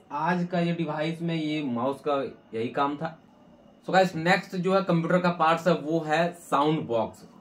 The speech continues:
So you guys ये sound box का जो काम है ये क्या है,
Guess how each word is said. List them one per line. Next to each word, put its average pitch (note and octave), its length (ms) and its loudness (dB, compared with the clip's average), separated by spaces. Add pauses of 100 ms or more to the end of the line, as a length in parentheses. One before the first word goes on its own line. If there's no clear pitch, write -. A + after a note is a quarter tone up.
(540)
So E3+ 100 2
you F3 140 4
guys G3+ 260 2
ये G3 140 4
sound F3 440 2
box E3+ 300 4
का F3+ 100 0
जो E3+ 160 2
काम E3 340 2
है D#3+ 260 -2
ये E3+ 120 2
क्या D#3+ 280 2
है, D#3+ 180 -4